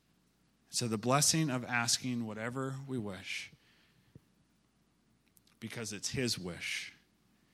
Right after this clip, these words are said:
it's his desire. The second blessing in verse eight, "This is to my Father's glory, that you bear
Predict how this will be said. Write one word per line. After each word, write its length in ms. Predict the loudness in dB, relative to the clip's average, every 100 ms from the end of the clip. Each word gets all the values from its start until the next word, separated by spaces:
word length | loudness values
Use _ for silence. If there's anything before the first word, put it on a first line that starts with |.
| _ _
it's 160 | 0 2
his 180 | 2 0
desire. 540 | -2 -6 -6 -12 -16 -20 _ _ _ _ _ _ -20 -20 _
The 60 | 2
second 360 | 4 4 4
blessing 440 | 6 8 8 8 6
in 300 | 6 4 2
verse 260 | 4 8 8
eight, 180 | 8
"This 200 | 8 8
is 120 | 8 6
to 200 | 6 4
my 300 | 4 2 -2
Father's 800 | -4 0 2 2 2 0 -4 -8 -8
glory, 500 | -2 0 -2 -6 -14 _ _ _ _ _ -4
that 180 | -2
you 100 | 0
bear 380 | 0 2 0 -2